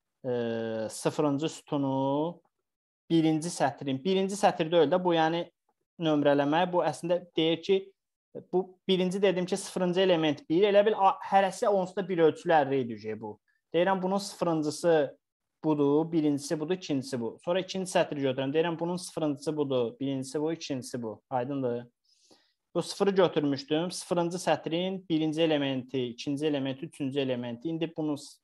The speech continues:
e, birinci, ikinci, üçüncü elementi. Hərəsinə də verdik. Ayrıca bir, yeddi, səkkiz, doqquz, on. Bu artıq iki ölçülü array-dir. Artıq bunu mən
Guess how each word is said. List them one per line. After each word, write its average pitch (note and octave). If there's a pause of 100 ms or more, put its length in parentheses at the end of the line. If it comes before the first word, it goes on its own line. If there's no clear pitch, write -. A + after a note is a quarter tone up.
(240)
e, B2+
birinci, C3+
ikinci, C#3+ (420)
üçüncü C#3+
elementi. B2+ (220)
Hərəsinə D3
də C#3
verdik. C3 (1300)
Ayrıca B2+
bir, B2+ (600)
yeddi, B2+ (1200)
səkkiz, C3 (280)
doqquz, A#2+ (380)
on. A#2+ (600)
Bu B3
artıq B3+
iki A3
ölçülü G3
array-dir. D3
Artıq B3
bunu A3+
mən G3